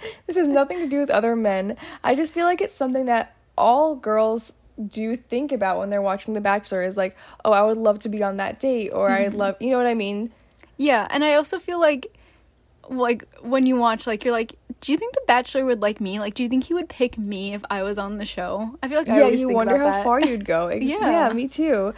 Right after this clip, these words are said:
Speaker 1: Main thing that sparked the idea for this episode is I was, for whatever reason, ever since I was younger, I always thought to myself, "Okay, what would a girl from Gilbert, Arizona do on a
Speaker 2: <laughs>
Speaker 1: hometown date? Like, what would I do with The Bachelor? Take him to the mall,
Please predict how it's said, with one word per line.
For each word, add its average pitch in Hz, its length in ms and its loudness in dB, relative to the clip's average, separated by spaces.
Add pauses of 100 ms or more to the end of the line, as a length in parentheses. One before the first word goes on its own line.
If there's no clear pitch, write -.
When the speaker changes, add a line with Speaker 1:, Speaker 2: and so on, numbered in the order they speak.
(120)
Speaker 1:
Main 320 200 0
thing 370 80 -10
that 330 160 -6
sparked 233 280 0
the 254 120 0
idea 202 540 2
for 226 200 -6
this 208 320 -6
episode 254 560 -4 (420)
is 220 400 0 (440)
I 233 80 8
was, 285 180 2
for 294 240 -2
whatever 311 300 2
reason, 202 420 -2 (280)
ever 254 180 0
since 349 180 -8
I 311 60 6
was 269 140 4
younger, 208 260 -2
I 196 120 2
always 233 320 0
thought - 300 -2
to 214 60 -12
myself, 196 500 -4 (340)
"Okay, 214 340 -2
what 214 380 -2
would 370 100 -2
a 359 80 0
girl 208 380 2
from 220 240 -2
Gilbert, 208 340 -2
Arizona 208 560 -2
do 175 420 -6 (120)
on 208 160 2
a 196 120 0 (180)
Speaker 2:
<laughs> - 280 -20
Speaker 1:
hometown 202 540 -2
date? 151 260 -6
Like, 208 140 0
what 208 220 -2
would 370 100 2
I 302 100 6
do 262 140 -2
with 262 100 -4
The 247 80 -2
Bachelor? 196 420 -4
Take 214 220 -6
him 226 120 -2
to 233 80 0
the 226 100 0
mall, 190 520 0